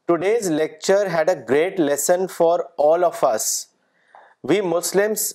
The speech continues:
should actually stop, replan and build a better future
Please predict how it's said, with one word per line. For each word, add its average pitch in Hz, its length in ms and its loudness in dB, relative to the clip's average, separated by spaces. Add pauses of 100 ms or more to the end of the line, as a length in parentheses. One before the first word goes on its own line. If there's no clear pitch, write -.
should 190 380 0
actually 190 540 0
stop, 180 560 -2 (640)
replan 170 600 0
and 160 440 -2
build 185 280 -2
a 190 160 -2
better 185 260 0
future 170 640 0